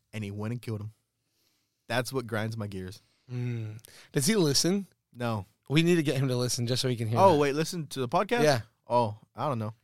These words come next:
Speaker 1: You don't listen to me. <laughs>
Speaker 2: Wait, 'cause now that I think about it, he could be one of the listeners we have in the U K. We have a few over there.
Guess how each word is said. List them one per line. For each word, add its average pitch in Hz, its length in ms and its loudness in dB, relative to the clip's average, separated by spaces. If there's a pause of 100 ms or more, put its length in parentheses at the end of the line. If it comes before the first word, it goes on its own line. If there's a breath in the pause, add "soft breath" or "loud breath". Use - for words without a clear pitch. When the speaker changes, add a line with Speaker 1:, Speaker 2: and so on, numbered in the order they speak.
(160)
Speaker 1:
You 139 80 -10
don't 170 80 0
listen 139 220 0
to 113 60 -2
me. 127 180 -4 (200 loud breath)
<laughs> - 220 0
Speaker 2:
Wait, 226 180 10 (180)
'cause 196 260 2
now 208 220 8
that 247 120 8
I 214 80 4
think 220 200 -2
about 180 220 4
it, 180 60 4
he 165 140 2
could 233 180 0
be 233 80 0
one 202 160 6
of 156 60 2
the 151 60 2
listeners 165 440 2
we 147 120 0
have 185 240 2
in 156 60 0
the 131 80 0
U 123 180 -2
K. 123 220 -2
We 131 100 -2
have 175 100 0
a 156 60 -4
few 160 220 0
over 123 140 0
there. 113 300 -6